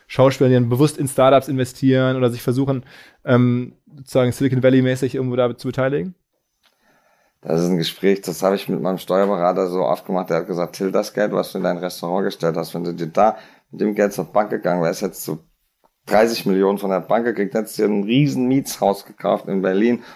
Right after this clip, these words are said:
Speaker 2: und kannst jetzt zugucken, wie Geld gedruckt wird."
Speaker 1: Ah.
Speaker 2: Beim Mitschulden verdienst du Geld dabei. Sag ich, "Ja, kann ja sein, aber ich wollte unbedingt das Restaurant aufmachen." Ja. Also, wie gesagt, das habe ich vorhin schon mal gesagt, ähm,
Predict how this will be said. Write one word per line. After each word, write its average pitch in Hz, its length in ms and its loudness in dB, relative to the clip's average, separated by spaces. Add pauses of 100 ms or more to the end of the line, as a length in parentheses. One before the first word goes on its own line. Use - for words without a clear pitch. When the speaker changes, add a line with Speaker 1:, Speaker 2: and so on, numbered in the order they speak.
(120)
Speaker 2:
und - 120 -12
kannst - 300 -2
jetzt - 260 -4
zugucken, 151 440 2
wie 113 100 0
Geld 95 240 4
gedruckt - 420 -18
wird." - 240 -10 (140)
Speaker 1:
Ah. 135 200 2 (500)
Speaker 2:
Beim 156 520 2 (320)
Mitschulden 135 680 2 (180)
verdienst 143 500 0
du 127 80 -2
Geld 110 220 2
dabei. 98 320 -2 (720)
Sag 98 120 -4
ich, 90 60 -6
"Ja, 117 180 4 (160)
kann 107 160 -2
ja 104 140 0
sein, 110 260 0
aber 90 160 -2
ich 85 100 -8
wollte 101 220 0
unbedingt 104 300 -4
das 101 140 -14
Restaurant 104 520 -6
aufmachen." - 300 -14 (720)
Ja. 180 240 -4 (720)
Also, 98 360 0 (580)
wie 110 140 2
gesagt, 107 320 2
das 87 80 -12
habe 101 80 -2
ich 101 80 -6
vorhin 107 180 -2
schon 123 160 -4
mal 120 140 -2
gesagt, 113 520 -4
ähm, 92 300 -2